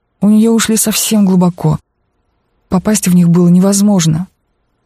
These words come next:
Остались только тоненькие вены на запястьях и на тыльной стороне кисти. В них околола мать Дионисия.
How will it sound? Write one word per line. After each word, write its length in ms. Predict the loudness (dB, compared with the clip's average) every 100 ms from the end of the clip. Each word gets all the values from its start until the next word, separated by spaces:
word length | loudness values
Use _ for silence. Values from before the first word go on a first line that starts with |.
| _ -6
Остались 380 | -4 -2 -4
только 260 | -2 -4 -4
тоненькие 540 | -2 0 0 0 -2
вены 220 | 0 2 2
на 100 | 0
запястьях 640 | -2 -4 -6 -4 -4 -4 -2
и 80 |
на 120 | 0 0
тыльной 320 | -2 0 0
стороне 380 | -2 -2 0 -2
кисти. 480 | -4 -6 -4 -8 -10 _ _ _ _ _ _ _ _
В 160 | -2 2
них 240 | 2 -2
околола 380 | -4 -2 0 2
мать 200 | 0 0
Дионисия. 640 | 0 2 0 0 -2 -4